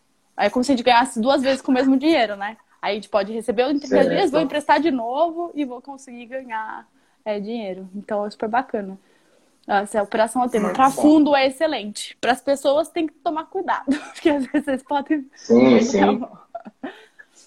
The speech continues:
Speaker 2: Sim,
Speaker 1: Não,
Speaker 2: vocês,
Speaker 1: deu
Speaker 2: vocês têm todo um sistema de gestão de risco, né? Todo um trabalho de gerenciamento de risco. Aqui nós fazemos também, Glenda, junto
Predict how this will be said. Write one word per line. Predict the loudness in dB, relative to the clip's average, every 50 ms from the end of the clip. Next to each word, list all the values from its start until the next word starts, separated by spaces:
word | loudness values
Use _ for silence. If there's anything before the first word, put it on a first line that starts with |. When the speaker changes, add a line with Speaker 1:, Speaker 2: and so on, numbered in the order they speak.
| _ _ _ _ _
Speaker 2:
Sim, | -14 -2 2 4 6 6
Speaker 1:
Não, | 6 6
Speaker 2:
vocês, | 6 6 6 6
Speaker 1:
deu | 6 4
Speaker 2:
vocês | 2 2 4 6 6 6 8
têm | 8 6 6 6 8
todo | 8 8 10 8 8
um | 8 8 6 4
sistema | 2 -2 -6 0 2 4 6 6 4
de | 6
gestão | 8 8 8 6 6 4 4 4 6
de | 4 4
risco, | 4 6 8 6 6 6 2 0 2 4 6
né? | 6 6 6 6 4 4 2 0 0 2
Todo | 4 4 6 6 4
um | 2 4
trabalho | 4 4 6 8 6 6 6 4
de | 4
gerenciamento | 2 2 2 2 0 4 4 4 4 2 -2 -4
de | -6 -6
risco. | -2 -2 -2 -4 -4 -10 _ _ _ _ _ _ _ _ 0
Aqui | 2 2 2 2 4 4
nós | 6 6 4 4 4
fazemos | 4 4 4 4 4 2 2 2 2
também, | 2 2 4 4 4 4 4
Glenda, | 4 4 4 4 6 4 4
junto | 4 4 -2 -2 -2 -4